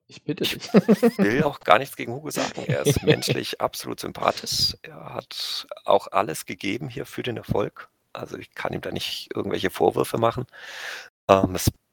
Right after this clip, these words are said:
Speaker 2: passte aber halt irgendwie nicht und man hat halt auch keine wirkliche positive Entwicklung innerhalb des Teams gesehen, während er hinter der Bande stand.
Speaker 1: M-, man hörte aus Kreisen Bietigheims, dass er vielleicht auch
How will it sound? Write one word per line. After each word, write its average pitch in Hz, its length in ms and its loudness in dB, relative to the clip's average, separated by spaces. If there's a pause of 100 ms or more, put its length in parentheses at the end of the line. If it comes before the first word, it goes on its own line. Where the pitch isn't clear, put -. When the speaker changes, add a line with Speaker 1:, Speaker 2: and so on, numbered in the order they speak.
(140)
Speaker 2:
passte - 460 6
aber 92 200 -6
halt 90 280 -8
irgendwie 92 580 -10
nicht 85 420 -10
und - 180 -16
man 92 160 -8
hat 98 180 -2
halt 98 260 0 (580)
auch - 320 2
keine 101 380 0
wirkliche - 340 -10
positive 104 500 -8
Entwicklung 92 460 -4
innerhalb 92 320 0
des - 120 -8
Teams 117 320 -6
gesehen, 95 340 -4
während 92 300 -2
er 90 140 -2
hinter 90 160 -4
der - 100 2
Bande 107 260 -2
stand. - 380 -2 (180)
Speaker 1:
M-, 92 380 -10
man 104 280 -4
hörte 123 720 4
aus 113 380 2
Kreisen 120 560 0
Bietigheims, 113 720 -2 (460)
dass - 180 -4
er 98 180 0
vielleicht - 380 -2
auch 117 360 0